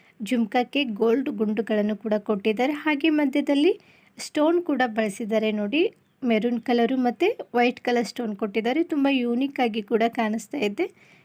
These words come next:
ಇದಕ್ಕೆ ಹಿಂದೆ ಗೋಲ್ಡ್‌ಗೆ ಯಾವ ಥರ ತಿರ್ಪ ಕೊಡ್ತಾರೆ ನೋಡಿ, ಅದೇ ಥರ ತಿರ್ಪ ಕೊಟ್ಟಿದ್ದಾರೆ. ತುಂಬ ಚೆನ್ನಾಗಿ ಕೂಡ ಇದೆ.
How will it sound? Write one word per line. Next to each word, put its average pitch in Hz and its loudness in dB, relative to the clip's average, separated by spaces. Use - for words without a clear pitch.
ಇದಕ್ಕೆ 320 2
ಹಿಂದೆ 294 2
ಗೋಲ್ಡ್‌ಗೆ 262 0
ಯಾವ 254 2
ಥರ 294 0
ತಿರ್ಪ 277 -2
ಕೊಡ್ತಾರೆ 262 -2
ನೋಡಿ, 262 0
ಅದೇ 285 2
ಥರ 294 -2
ತಿರ್ಪ 247 -4
ಕೊಟ್ಟಿದ್ದಾರೆ. 233 -2
ತುಂಬ 277 -4
ಚೆನ್ನಾಗಿ 226 -4
ಕೂಡ 214 -2
ಇದೆ. 208 -2